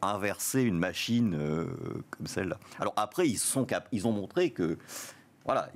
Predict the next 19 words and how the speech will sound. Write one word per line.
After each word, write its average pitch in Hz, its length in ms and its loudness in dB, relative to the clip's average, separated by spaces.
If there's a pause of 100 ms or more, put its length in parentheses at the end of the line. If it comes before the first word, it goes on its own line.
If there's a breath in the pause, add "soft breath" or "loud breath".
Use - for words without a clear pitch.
(160)
ils - 140 -8
étaient 110 200 -2
capables 113 420 0
de 76 80 -6
faire 78 200 -4
des 82 100 2
choses - 260 0
très, 170 320 2
très 131 180 0
spectaculaires. 107 720 0
Donc 98 180 -2
ne 135 120 6
les 185 120 4
sous-estimons 110 600 2
pas. 254 360 2
Peut-être 104 380 0
que 82 240 2 (460 loud breath)
ils 95 160 2
vont 92 100 4